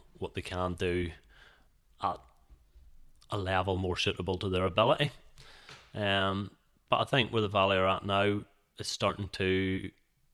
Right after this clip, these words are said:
we're starting to get closer to that standard. Um, as I said, the fourth tier of football in the country. Could you go another one?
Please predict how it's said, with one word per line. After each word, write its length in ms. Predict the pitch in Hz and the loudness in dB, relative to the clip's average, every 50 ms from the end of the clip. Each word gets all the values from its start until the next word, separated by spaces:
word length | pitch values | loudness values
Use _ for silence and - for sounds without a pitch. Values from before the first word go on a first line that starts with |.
| _ _ - | _ _ -12
we're 80 | 113 - | -10 -8
starting 260 | - - 107 95 98 | -2 -2 -2 -2 0
to 60 | 104 | 0
get 160 | 95 95 - | -2 -2 -2
closer 280 | - 104 92 - - 90 | -2 -2 -2 -2 -2 -6
to 120 | - 95 | -4 -4
that 220 | 92 87 87 - - | -4 -4 -4 -6 -8
standard. 440 | - - 90 82 87 90 87 - - - - - - - - 92 | -6 -4 -4 -4 -4 -6 -8 -12 -14 -18 -20 -20 -20 -20 -12 -8
Um, 760 | 90 87 85 85 85 82 87 87 - - 82 82 80 - - - - - - - - - _ - | -8 -8 -6 -8 -10 -10 -10 -6 -2 -2 0 0 -2 -2 -4 -6 -8 -12 -14 -16 -16 -20 _ -20
as 80 | - | -12
I 20 | 95 | -8
said, 260 | - 107 92 90 90 | -2 0 0 0 -2
the 40 | 92 | -6
fourth 320 | - - 123 110 101 - | -6 -2 0 0 0 -2
tier 300 | - - 104 90 87 87 - - - - - - _ _ - _ _ _ _ _ _ _ _ _ _ - | -4 -4 -2 -2 -2 -4 -6 -10 -18 -20 -20 -20 _ _ -20 _ _ _ _ _ _ _ _ _ _ -10
of 380 | - 92 80 - - - - _ _ _ _ _ _ _ _ _ _ _ _ _ | -10 -10 -10 -10 -16 -20 -20 _ _ _ _ _ _ _ _ _ _ _ _ _
football 380 | - 104 98 - - 95 90 87 | -6 -6 -6 -4 -2 -4 -2 -2
in 60 | 85 | -2
the 80 | 85 87 | -6 -8
country. 480 | - - 104 104 104 - 110 101 - - - - - - - - - - - - - - - - - - _ _ _ _ _ _ _ _ _ _ | -6 -2 -2 -2 0 0 0 -2 -2 -2 -14 -18 -18 -18 -18 -18 -18 -18 -20 -20 -20 -20 -20 -20 -20 -20 _ _ _ _ _ _ _ _ _ _
Could 260 | - - 131 113 113 | -2 0 0 2 2
you 80 | 117 104 | 0 0
go 200 | 110 117 110 113 | 2 2 2 4
another 360 | 113 117 120 127 143 147 139 | 4 4 4 4 4 4 2
one? 460 | 135 135 143 143 143 147 147 135 120 | 2 4 4 6 6 6 4 2 0